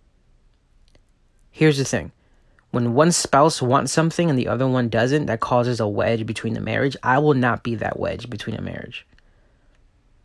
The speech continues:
You either both want it or you both don't.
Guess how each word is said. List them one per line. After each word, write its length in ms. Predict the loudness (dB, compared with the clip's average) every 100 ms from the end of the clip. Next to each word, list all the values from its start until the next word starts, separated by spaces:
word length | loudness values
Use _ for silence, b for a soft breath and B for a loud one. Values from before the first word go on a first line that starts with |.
| _ _ _ _ _ _ _ _ _
You 140 | -2 0
either 180 | 0
both 380 | 0 0 0 0
want 260 | 0 2 2
it 160 | 0
or 60 | -2
you 180 | -6 -6
both 500 | -6 -4 -4 -6 -16 _ -8
don't. 420 | -8 -8 -12 -18